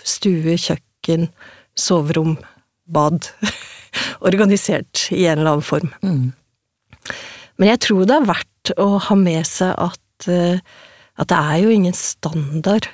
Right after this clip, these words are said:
Speaker 1: på hva en god bolig er. Eh, så jeg, så jeg tror vi må, vi må, vi må passe på å ha det med oss,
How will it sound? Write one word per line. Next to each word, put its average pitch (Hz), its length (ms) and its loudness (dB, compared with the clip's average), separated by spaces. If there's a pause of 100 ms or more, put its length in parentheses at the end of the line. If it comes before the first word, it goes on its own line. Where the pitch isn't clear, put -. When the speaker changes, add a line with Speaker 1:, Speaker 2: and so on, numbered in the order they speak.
(140)
Speaker 1:
på - 180 -2
hva 165 160 2
en 190 100 4
god 185 240 2
bolig 175 300 0
er. 214 240 0 (100)
Eh, 196 540 0
så 202 220 0
jeg, - 160 -8
så - 180 0
jeg 202 100 0
tror 214 140 6
vi 226 140 4
må, 233 180 4 (640)
vi 220 100 4
må, 226 180 2
vi 202 220 4
må 233 140 6
passe - 420 -2
på 208 100 2
å 208 80 2
ha 196 140 2
det 202 240 2
med 190 320 2
oss, 226 180 0